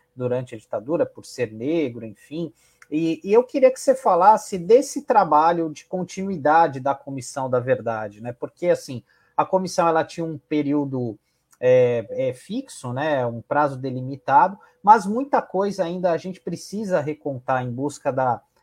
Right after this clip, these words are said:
da justiça, né? Enfim, em busca da memória. Eu queria que você falasse como é que você vê esse trabalho, é, pós, é, comi-, pós-comissões da verdade, né? Como é que tá isso hoje aqui no país? Enfim,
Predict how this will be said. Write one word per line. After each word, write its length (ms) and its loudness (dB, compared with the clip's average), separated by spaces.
da 120 0
justiça, 880 -8
né? 320 -2
Enfim, 420 -10
em 60 -14
busca 320 -2
da 140 2
memória. 560 2
Eu 100 -2
queria 220 0
que 80 -18
você 140 0
falasse 420 0
como 180 -4
é 60 -6
que 260 -10
você 380 -4
vê 180 -4
esse 240 -8
trabalho, 840 6
é, 80 -2
pós, 600 4
é, 180 -4
comi-, 420 -2
pós-comissões 760 -2
da 100 2
verdade, 720 2
né? 140 -6
Como 200 -8
é 60 -6
que 100 -16
tá 220 0
isso 340 -8
hoje 240 -2
aqui 180 -12
no 120 -12
país? 600 -4
Enfim, 420 -12